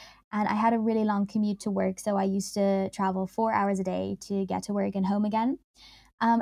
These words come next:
and I started to just get really bored of listening to, you know, my, my Spotify playlist. Um,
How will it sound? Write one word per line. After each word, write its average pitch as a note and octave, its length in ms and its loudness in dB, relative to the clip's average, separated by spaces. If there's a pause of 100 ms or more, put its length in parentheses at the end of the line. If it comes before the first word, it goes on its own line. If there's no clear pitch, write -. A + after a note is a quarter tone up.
and A#3 300 2
I A3+ 240 2
started D4+ 380 0
to E4 80 -8
just D4 140 -4
get A3 200 -2
really A3+ 180 2
bored G#3 360 2
of G3 120 0
listening G3 480 0 (120)
to, G3 460 0 (400)
you A3+ 80 -2
know, F#3+ 180 2
my, F#3 240 0
my F#3+ 140 0
Spotify A3+ 420 2
playlist. A3+ 560 4 (100)
Um, G3+ 360 2